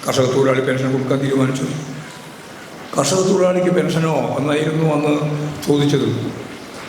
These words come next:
അപ്പോൾ സഹോ നായനാരാണ് മറുപടി പറഞ്ഞത്, കർഷക തൊഴിലാളികൾ പത്തറുപത് വയസ്സ് വരെ എല്ല് നീരാക്കി അധ്വാനിച്ച് നമ്മൾ ഈ സമൂഹത്തെ പോറ്റുന്ന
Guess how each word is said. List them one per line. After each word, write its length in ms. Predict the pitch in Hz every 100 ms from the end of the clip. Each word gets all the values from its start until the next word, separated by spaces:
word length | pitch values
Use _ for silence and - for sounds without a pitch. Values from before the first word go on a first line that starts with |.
| - - -
അപ്പോൾ 180 | 117 143 143
സഹോ 160 | 139 139
നായനാരാണ് 500 | 131 135 139 143 147 143
മറുപടി 180 | 135 135
പറഞ്ഞത്, 360 | 123 117 113 117 160 - - - - - - - -
കർഷക 260 | 131 131 131
തൊഴിലാളികൾ 440 | 139 135 131 135 143 147
പത്തറുപത് 520 | 143 - 127 131 131 139
വയസ്സ് 300 | 131 123 - 131
വരെ 200 | 123 117 135 165 - - - - - - - - - - - - 127
എല്ല് 200 | 131 139
നീരാക്കി 540 | 127 127 135 139 135 139 120
അധ്വാനിച്ച് 680 | 113 135 135 135 135 123 117 117 - - - - - - - - -
നമ്മൾ 200 | 120 131 131
ഈ 40 | 131 -
സമൂഹത്തെ 500 | 131 135 143 139 135
പോറ്റുന്ന 400 | 131 131 143 127